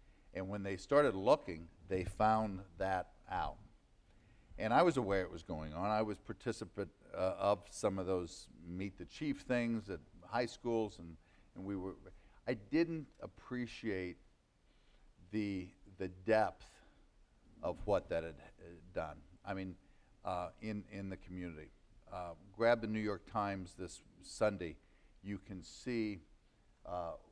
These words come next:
from a training perspective, uh, what we have been doing. It, it, the, the title of the article is What Would an Ethical Officer Do? And it talks about training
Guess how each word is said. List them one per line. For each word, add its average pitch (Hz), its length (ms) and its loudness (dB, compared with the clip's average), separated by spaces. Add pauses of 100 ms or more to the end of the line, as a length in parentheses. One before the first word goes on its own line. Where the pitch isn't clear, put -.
from 104 180 -8
a 101 60 -6
training 120 540 -2
perspective, 87 800 -2 (760)
uh, 82 120 0 (140)
what 101 280 4
we 95 200 -6
have 85 240 -6
been 85 280 -4
doing. 85 320 -4 (120)
It, 87 160 -10 (120)
it, 87 120 -12
the, 85 220 -4 (160)
the 87 80 -10 (120)
title 90 400 0
of 80 160 -14
the 85 80 -10
article 87 440 -8
is 78 140 -10
What 95 200 -2
Would 87 120 -10
an 82 180 -14
Ethical 82 500 -12 (420)
Officer 85 600 -10
Do? 80 240 -6 (360)
And 87 80 -10
it 85 100 -10 (160)
talks 95 280 0
about 85 360 -2 (360)
training 98 480 -4